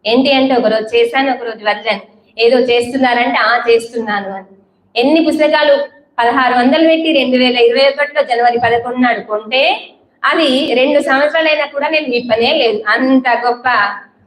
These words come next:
అంటే అంత ఏంటి, అంత అజ్ఞానంలో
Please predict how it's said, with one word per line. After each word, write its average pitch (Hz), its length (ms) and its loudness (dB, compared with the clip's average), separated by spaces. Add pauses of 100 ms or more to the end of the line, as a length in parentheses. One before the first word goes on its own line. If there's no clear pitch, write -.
(300)
అంటే 254 380 0
అంత 262 320 0 (1120)
ఏంటి, 285 500 0
అంత 254 200 0
అజ్ఞానంలో 320 800 0